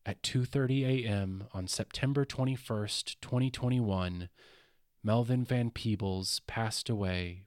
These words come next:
peacefully, surrounded by his family. He was eighty-nine years old. He was laid to rest in a private ceremony, surrounded by family, friends,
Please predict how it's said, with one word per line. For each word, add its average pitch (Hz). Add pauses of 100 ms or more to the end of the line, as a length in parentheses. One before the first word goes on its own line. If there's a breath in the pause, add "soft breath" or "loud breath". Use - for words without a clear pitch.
(120)
peacefully, 104 (520)
surrounded 98
by 98
his 98
family. 87 (360)
He -
was 90
eighty-nine 87
years 85
old. 87 (600)
He 117
was 110
laid 127
to 139
rest 117
in 107
a 104
private 107
ceremony, 101 (360 soft breath)
surrounded 98
by 90
family, 110 (100)
friends, 92